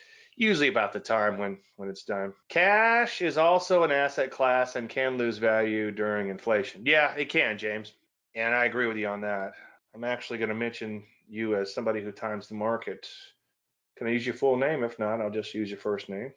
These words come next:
There it is. I knew I had it in here somewhere. "Whipsaws are frustrating. Bear markets are devastating. You can survive frustration." I've quoted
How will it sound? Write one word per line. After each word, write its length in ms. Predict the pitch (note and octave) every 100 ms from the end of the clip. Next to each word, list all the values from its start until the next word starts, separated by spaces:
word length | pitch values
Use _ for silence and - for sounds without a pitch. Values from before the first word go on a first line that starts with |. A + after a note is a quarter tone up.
| _ _ -
There 320 | D#3 B3+ D#3
it 80 | B2
is. 260 | C3 C#3
I 80 | E3+
knew 180 | F#3+ F#3
I 80 | A2+
had 240 | A2+ A2
it 100 | A2
in 120 | A2+
here 120 | A2+
somewhere. 480 | G#2 C3 B2 C3 C3
"Whipsaws 560 | B2 F#3 - F#3 F3+ F#3
are 60 |
frustrating. 560 | G3 C#3 B2+ - B2+ B2
Bear 180 | G#2+ A#2+
markets 280 | A#2+ A2+ C3
are 40 |
devastating. 640 | G#2+ G#2 G#2+ A#2+ A2 G#2+
You 80 | F#2
can 140 | A2+
survive 420 | G2+ G2+ G2 G2 -
frustration." 640 | G2 - D#3+ C#3+ B2+ - _
I've 120 | -
quoted 380 | - A2+ G#2+ F#2+